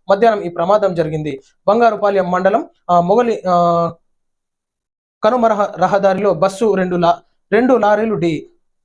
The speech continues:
కొన్న ఘటనలో ఎనిమిది మంది ఘటనా స్థలంలోనే చనిపోయారు. So ఇది చాలా బాధాకరం. ఉన్నటువంటి లారీ అన్నలకు కూడా నేను విజ్ఞప్తి చేస్తాను, దయచేసి ఉన్నటువంటి డ్రైవింగ్ ని ఇష్టానుసారంగా వివరించొద్దు. అలసత్వంగా ఉంటే సైడ్ కి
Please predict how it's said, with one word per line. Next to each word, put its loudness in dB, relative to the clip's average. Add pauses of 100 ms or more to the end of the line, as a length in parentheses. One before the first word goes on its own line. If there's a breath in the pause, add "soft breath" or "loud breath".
(200)
కొన్న 2
ఘటనలో 0
ఎనిమిది 0
మంది -2 (140)
ఘటనా -2
స్థలంలోనే -6
చనిపోయారు. -20
So -8
ఇది -6 (100)
చాలా -2
బాధాకరం. -6 (460)
ఉన్నటువంటి 0
లారీ 0
అన్నలకు 0
కూడా -2
నేను -6
విజ్ఞప్తి -8
చేస్తాను, -4
దయచేసి -2 (880)
ఉన్నటువంటి -2
డ్రైవింగ్ 0
ని -2 (280 soft breath)
ఇష్టానుసారంగా 0
వివరించొద్దు. -2
అలసత్వంగా 0
ఉంటే -4 (280)
సైడ్ 2
కి -2